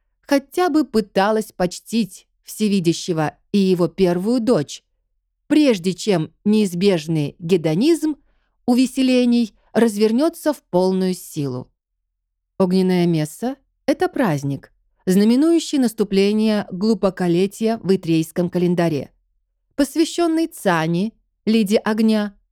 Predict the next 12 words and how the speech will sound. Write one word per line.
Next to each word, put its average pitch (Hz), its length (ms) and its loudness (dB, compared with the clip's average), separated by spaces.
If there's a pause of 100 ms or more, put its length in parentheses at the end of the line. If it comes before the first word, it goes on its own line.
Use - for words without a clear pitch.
(520)
Он 240 220 2
попадает 220 560 2
на 214 160 0
восьмой 208 400 0
месяц 226 560 -2 (260)
до 277 240 2
начала 226 560 0
истина 214 520 -2
света, 170 600 -4 (520)
самый 330 440 0
священный 220 560 0
праздник 170 600 -2